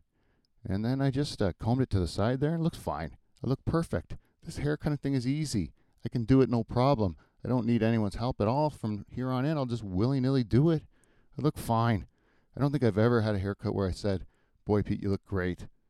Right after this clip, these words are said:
You know, at the end of that haircut, I, I always look, like, fine. You know, like, who gives a shit, right? So I did it again. I think from now on,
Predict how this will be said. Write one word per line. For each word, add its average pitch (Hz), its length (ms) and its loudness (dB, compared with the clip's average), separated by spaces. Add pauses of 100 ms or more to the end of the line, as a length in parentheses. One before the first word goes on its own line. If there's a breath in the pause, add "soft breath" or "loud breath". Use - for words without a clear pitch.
You 90 120 -6
know, 90 100 -2
at 82 80 -6
the 90 80 -8
end 92 120 -4
of 90 40 -2
that 85 140 -6
haircut, 98 320 -10
I, 92 140 -10 (540)
I 123 60 -6
always 139 300 -2
look, 101 160 -4
like, 85 160 -4
fine. 82 500 -10
You 78 80 -10
know, 80 60 -10
like, 80 260 -12 (320)
who 143 160 -6
gives 92 180 -6
a - 40 -10
shit, - 360 -12
right? 92 280 -6 (420)
So - 220 -12
I 73 80 -12
did 90 160 -8
it 92 80 -4
again. 131 420 -6 (800)
I 95 60 -2
think 123 200 -4
from 90 140 -4
now 92 200 0
on, 127 360 -2